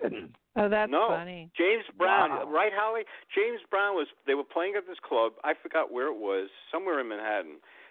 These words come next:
Speaker 3: And Rick Shore calls me up for F B I booking. He says, "Look, Espez, bring your por-, por-, portfolio down to Kenny and Merrill." And she told me, and, um, and, and K-, Rick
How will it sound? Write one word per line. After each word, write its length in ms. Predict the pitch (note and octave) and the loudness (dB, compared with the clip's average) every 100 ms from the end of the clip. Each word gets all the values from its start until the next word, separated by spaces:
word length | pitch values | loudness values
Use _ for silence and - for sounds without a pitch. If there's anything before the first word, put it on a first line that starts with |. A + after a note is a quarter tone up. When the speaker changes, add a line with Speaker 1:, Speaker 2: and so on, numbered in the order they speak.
| _ B2+ | _ -2
Speaker 3:
And 440 | B2 B2+ A#2+ - | 2 2 0 0
Rick 140 | C#3 - - | -2 -2 0
Shore 180 | G3 F#3 | 0 2
calls 300 | - B2+ A#2+ | 0 -2 0
me 100 | A#2+ | -4
up 100 | A#2+ | -2
for 100 | B2 | 0
F 120 | A#2+ - | 0 0
B 100 | C3 | 0
I 120 | A#2 | 0
booking. 420 | G#2+ A2 G#2+ G2+ F#2 | 0 -2 -4 -6 -8
He 120 | G2+ | -8
says, 120 | - A2 | -6 -6
"Look, 160 | D3 | -4
Espez, 300 | A2+ - G2 - | -6 -2 -4 -2
bring 120 | D#3+ F#2+ | -6 -2
your 200 | C#3+ B2+ - | 0 0 0
por-, 180 | C3+ A#2+ | 0 0
por-, 300 | - B2 A#2 - - - _ | 0 0 -2 -10 -20 -20 _
portfolio 500 | - C#3+ C#3+ C3+ A#2+ | 0 0 2 2 2
down 200 | A2 A2+ | 2 0
to 80 | A2 | -2
Kenny 300 | G#2+ B2+ B2+ | -4 -4 -4
and 100 | A#2+ | -2
Merrill." 300 | G#2 G2 G#2+ | 0 2 0
And 100 | A2+ - | -2 -10
she 60 | |
told 280 | B2 D#3 F3 | -6 -2 -2
me, 220 | D3 A2 F#2 | -2 -2 -4
and, 240 | A2 A2 A2 | -8 -6 -4
um, 280 | G#2+ G#2+ G2+ - - | -6 -6 -12 -16 -8
and, 400 | G#2 G#2+ G#2 F#2 | -6 -4 -6 -10
and 340 | - G#2 F#2+ - | -8 -8 -10 -12
K-, 140 | - | -12
Rick 240 | - A#2+ | -4 -4